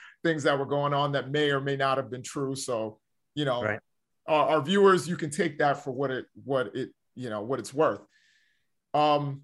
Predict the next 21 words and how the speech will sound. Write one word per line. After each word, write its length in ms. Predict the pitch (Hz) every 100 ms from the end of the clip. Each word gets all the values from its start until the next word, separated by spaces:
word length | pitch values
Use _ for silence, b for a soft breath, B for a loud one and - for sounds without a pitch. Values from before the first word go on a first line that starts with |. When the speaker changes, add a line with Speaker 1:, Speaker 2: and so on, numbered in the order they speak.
| _
Speaker 1:
do 80 | 156
you 80 | 175
think 280 | 285 247 147
Buttigieg 540 | 208 220 190 202 180
would 200 | 156 156 151
be 240 | 165 160
a 100 | 151
more 320 | 135 139 165
formidable 720 | 165 - 156 165 165 147 156 147
opponent 480 | 151 156 151 151 147 -
for 400 | 135 127 127 - _ -
whoever 340 | 147 151 156
the 100 | 151
Republican 560 | 143 139 147 151 147 143
nominee 360 | 143 143 143
Speaker 2:
Yes. 120 | 123 151
Speaker 1:
is 340 | 147 147 - _ _ _ _
than 460 | 131 139 147 147 143
Speaker 2:
Yes. 160 | 143 - _
Speaker 1:
Kamala 360 | - 139 143 143
Harris? 400 | 151 151 180